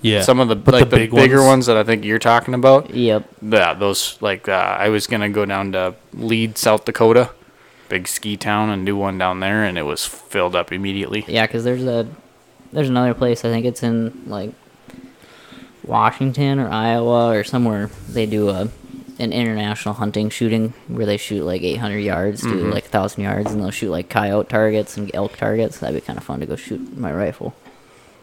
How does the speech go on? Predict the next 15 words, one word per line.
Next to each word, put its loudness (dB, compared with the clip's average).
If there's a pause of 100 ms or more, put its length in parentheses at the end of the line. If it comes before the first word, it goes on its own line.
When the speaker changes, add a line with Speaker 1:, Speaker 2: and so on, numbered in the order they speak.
(200)
Speaker 3:
eventually -4
sometime. -6 (2750)
Speaker 1:
Well, 4 (220)
you -2
guys 4
got 4
anything -2
to -4
close 2
with? 4
We'll 0
start 2
with -4
you, 4
Timmy. -2